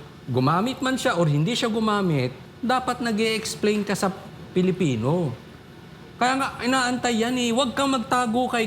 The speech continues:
Claire. Baka mamaya si Claire na naman ang sasagot. Hindi po. Mag-, magkaroon ka ng official statement.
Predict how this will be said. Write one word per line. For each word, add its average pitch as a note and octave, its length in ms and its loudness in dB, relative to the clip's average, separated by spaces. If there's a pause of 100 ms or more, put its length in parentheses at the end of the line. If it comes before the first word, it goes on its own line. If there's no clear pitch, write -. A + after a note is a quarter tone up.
Claire. A#3+ 240 2
Baka G3+ 160 2
mamaya G#3+ 400 0
si - 80 -4
Claire F3 320 2
na F3+ 80 2
naman E3+ 240 2
ang E3+ 160 -2
sasagot. E3 560 0 (240)
Hindi B3+ 320 -2
po. - 320 0 (240)
Mag-, D#3 240 0 (880)
magkaroon C3+ 640 2
ka - 80 -2
ng C4 240 0
official A3+ 400 -2
statement. A3+ 640 0